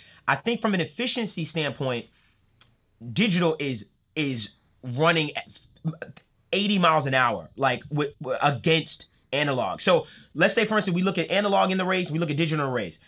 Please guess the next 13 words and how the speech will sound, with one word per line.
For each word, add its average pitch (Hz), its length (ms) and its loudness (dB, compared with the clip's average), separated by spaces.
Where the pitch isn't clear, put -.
I'll 202 100 6
say 233 200 2
analog 226 480 4
is 151 180 -4
up 165 160 2
here, 196 420 -2
but 143 240 0
man, 180 340 2
that 190 220 2
digital 190 500 0
is, 131 400 -6
it 262 160 0
is, 202 260 2